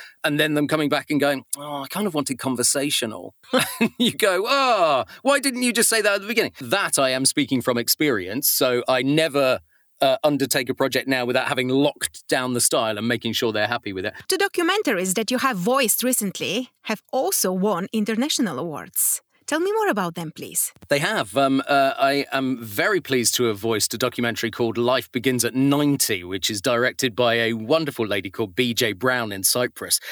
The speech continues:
Speaker 1: uh, about the world's oldest scuba diver. Um, and Ray, uh, who is the world's oldest scu-, scuba diver, is now ninety-six. And,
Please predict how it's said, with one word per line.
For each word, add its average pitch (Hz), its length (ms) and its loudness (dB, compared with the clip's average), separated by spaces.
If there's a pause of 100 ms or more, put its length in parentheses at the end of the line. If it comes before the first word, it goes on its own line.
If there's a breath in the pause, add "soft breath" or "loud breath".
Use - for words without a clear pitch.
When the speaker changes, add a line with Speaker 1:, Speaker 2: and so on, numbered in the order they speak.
(220 loud breath)
Speaker 1:
uh, 143 180 0
about 156 420 -2 (200 soft breath)
the 151 100 4
world's 170 460 4
oldest 156 400 2
scuba 254 380 2
diver. 101 420 -2 (220 loud breath)
Um, 156 340 0
and 156 420 0
Ray, 143 640 2
uh, 135 260 2
who 147 140 2
is 156 160 2
the 131 100 0
world's 123 220 0
oldest 110 300 -2
scu-, 113 280 -4
scuba 104 300 0
diver, 101 380 -2 (260 loud breath)
is 151 220 2
now 156 160 0
ninety-six. 156 1080 0 (340 loud breath)
And, 170 400 -2